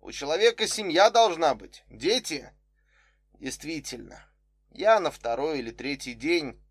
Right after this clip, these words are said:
уже не ночевал дома. Нашел подругу, муж которой с год назад уехал в город и вестей о себе не подавал. Я все же убедил отца купить досок для крыши, кое-какой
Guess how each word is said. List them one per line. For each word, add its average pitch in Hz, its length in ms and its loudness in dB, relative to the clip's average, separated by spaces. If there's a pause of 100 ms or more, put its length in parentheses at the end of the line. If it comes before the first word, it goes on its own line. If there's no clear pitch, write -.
уже 180 340 0
не 208 120 -6
ночевал 175 540 -2
дома. 139 540 -6 (460)
Нашел 220 440 0
подругу, 151 840 0 (200)
муж 156 280 -10
которой 123 480 -4
с 107 60 -12
год 120 260 -6
назад 120 400 -4
уехал 120 400 -6
в 107 80 -18
город 139 440 -4 (200)
и - 120 -18
вестей 175 500 -4
о - 20 -10
себе 139 560 -2 (100)
не 123 160 -10
подавал. 113 720 -2 (480)
Я 165 280 4
все 156 320 0
же 135 320 -2 (120)
убедил 135 600 -6
отца 147 400 2
купить 120 460 -12
досок 131 420 -6
для 120 180 -2
крыши, - 640 -12 (540)
кое-какой 165 760 0